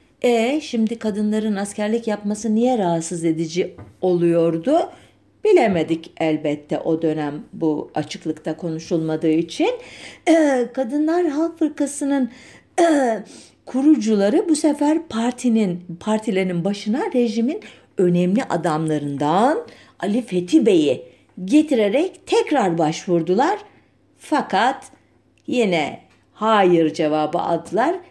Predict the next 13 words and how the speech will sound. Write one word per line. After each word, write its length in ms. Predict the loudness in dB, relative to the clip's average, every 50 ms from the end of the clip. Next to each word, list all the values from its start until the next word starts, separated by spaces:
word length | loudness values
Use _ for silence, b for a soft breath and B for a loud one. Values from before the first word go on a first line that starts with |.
| B _ _ -2
ve 200 | -2 0 2 2
bu 180 | 2 2 2 2
hayır 380 | 0 2 2 4 4 2 2 2
cevabı 500 | 0 0 2 2 0 0 -2 -4 -4 -4
takdir 400 | -2 -2 -4 -4 -2 -2 0 2
edersiniz 760 | 2 2 2 2 0 0 0 -2 -2 -2 -2 -4 -4 -6
ki 280 | -4 -2 -2 -2 -2 -4 B B B B B _ -6
Mustafa 560 | -4 -4 -4 -4 -6 -6 -4 -4 -6 -6 -6
Kemal'in 560 | -6 -6 -4 -2 -2 0 2 2 2 0 -2 B B B B B B _ _ -4
tek 240 | -2 -2 -2 -2 -4 -8 -10
adam 320 | -6 -4 -2 -2 -2 -2 -2
olduğu, 400 | -2 -4 -4 -4 -4 -4 -4 -4
iktidarının 880 | -4 -6 -6 -6 -6 -4 -2 0 0 0 0 0 0 0 0 0 -2